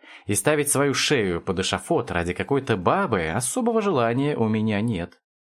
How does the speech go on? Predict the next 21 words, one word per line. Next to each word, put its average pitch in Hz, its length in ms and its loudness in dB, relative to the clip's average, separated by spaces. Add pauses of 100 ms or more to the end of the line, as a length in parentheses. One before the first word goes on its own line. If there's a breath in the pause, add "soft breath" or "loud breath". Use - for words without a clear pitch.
(440)
«Для 82 140 0
тех, 131 260 0
кто 135 180 0
предпочитает 123 760 0
ближний 110 340 2
бой, 95 420 0 (240 loud breath)
доступна 190 520 0
публичная 135 580 0
арена», 82 540 0 (160)
вещал 87 360 -2
лектор. 82 420 -6 (400 loud breath)
Те, 135 300 0
кто 127 200 0
предпочитает 120 760 0
тайные 123 500 2
способы 87 540 -2
убийства, 82 680 -2 (260 loud breath)
вольны 120 480 0
в - 80 -8
своём 80 460 -2
выборе. 69 520 -8